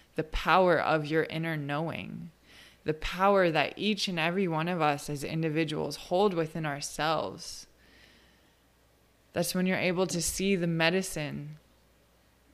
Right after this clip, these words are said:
that you hold within you, the medicine that is there for you to share through your gifts with the world. That's when you're able to really see yourself.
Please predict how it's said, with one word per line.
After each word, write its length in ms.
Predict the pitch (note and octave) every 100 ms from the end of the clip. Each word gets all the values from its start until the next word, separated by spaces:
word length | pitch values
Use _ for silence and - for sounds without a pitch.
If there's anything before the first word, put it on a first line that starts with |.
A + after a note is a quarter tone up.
| _ _ _ _ _ -
that 220 | E3 D#3+
you 200 | F#3 F3+
hold 340 | E3 E3+ F3
within 400 | D#3+ D#3 E3 D#3
you, 500 | D#3 E3 D#3+ C#3+ D#3 D#3+ _ - - _ _
the 80 | E3
medicine 640 | E3+ F3 F3+ - F#3 E3+
that 160 | D#3+ D#3+
is 340 | D#3+ C#3+ D3
there 320 | D3+ D#3 D#3+
for 200 | D#3 -
you 180 | D#3 D#3+
to 100 | D#3
share 400 | D#3 - D#3 D#3+
through 160 | D#3 D#3
your 140 | D#3
gifts 460 | C#3+ D3 D3+ - -
with 140 | D3
the 80 | -
world. 560 | - A#1+ G1+ - - - _ _ _ _ _ _ _ _ _ _ _ _ _ _ _ _ _ _ _ _ _ _ _ _ _
That's 300 | - F3 E3
when 120 | F3 D#3+
you're 120 | D3+
able 240 | D3 C#3+
to 80 | C#3+
really 340 | C#3 C#3+ D3
see 200 | D3 -
yourself. 760 | D3 C#3+ D#3 - - D#3 - -